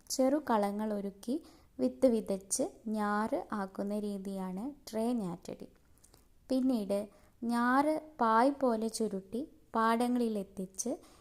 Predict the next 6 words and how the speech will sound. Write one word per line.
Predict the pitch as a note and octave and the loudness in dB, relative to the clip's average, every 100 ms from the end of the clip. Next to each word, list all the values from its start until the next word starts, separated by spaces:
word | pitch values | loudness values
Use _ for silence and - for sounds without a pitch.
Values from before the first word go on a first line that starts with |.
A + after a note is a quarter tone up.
| _ B3 | _ 0
യന്ത്രസഹായത്തോടെ | B3+ C4 C4+ C4 G#3 F#3+ F#3+ F#3+ F#3+ F#3+ G3+ D#4 - G#3+ | 2 4 2 2 -2 -2 -4 -4 -4 -4 -2 -6 -8 -8
നടാം. | F#3 F3 F3+ - - - - - - - - - - - - - _ - - - - _ _ C4 | -6 -4 -8 -12 -20 -20 -20 -20 -20 -20 -20 -20 -16 -16 -18 -20 _ -12 -12 -16 -20 _ _ 6
ഏതിനം | C4 C#4 D4 D4+ D4+ D4+ - | 8 8 8 8 8 6 4
നെല്ലും | C4 A#3+ A#3 A3+ C4 - | 2 4 4 2 0 -2
കുറഞ്ഞ | A#3 A3 A3 B3+ | 2 2 4 2
ചിലവിൽ | D4+ C4 A#3 G#3+ A3 A#3 | 2 0 0 -2 -2 -4